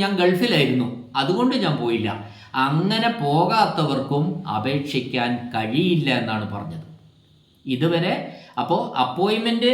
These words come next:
പ്രവേശനം കിട്ടി, പക്ഷേ ജോയിൻ ചെയ്യാത്തവരായി നിൽക്കുന്നവർക്കും പുതിയതായിട്ടുള്ള സപ്ലിമെന്ററി അലോട്ട്മെന്റിന് അപേക്ഷിക്കാൻ കഴിയില്ല. ഇനി മെറിറ്റ് കോട്ടയിൽ നിന്ന് പ്രവേശനം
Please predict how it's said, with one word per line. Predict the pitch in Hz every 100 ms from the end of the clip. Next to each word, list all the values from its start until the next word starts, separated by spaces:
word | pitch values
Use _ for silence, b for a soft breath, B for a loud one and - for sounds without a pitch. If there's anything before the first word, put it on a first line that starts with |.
| 247
പ്രവേശനം | 151 151 165 185 - 226 247 247
കിട്ടി, | - 135 156 - - -
പക്ഷേ | 165 202 247 196
ജോയിൻ | 160 202 240 214
ചെയ്യാത്തവരായി | 165 151 151 151 147 135 123 127 123
നിൽക്കുന്നവർക്കും | 113 - 156 160 160 151 247 - B B -
പുതിയതായിട്ടുള്ള | 139 151 175 - 139 139 143 -
സപ്ലിമെന്ററി | 123 - 202 170 131 120 123 151 -
അലോട്ട്മെന്റിന് | 117 123 120 113 110 117 165 - 104
അപേക്ഷിക്കാൻ | 98 107 - - 120 - - - -
കഴിയില്ല. | 104 95 92 87 90 - - - - - - _ _ - _ _ b b b b 180
ഇനി | 156 117 - - - B B B B 156
മെറിറ്റ് | 190 247 262 277 339
കോട്ടയിൽ | 269 - 233 233 226
നിന്ന് | 220 214 170
പ്രവേശനം | 170 196 220 226 214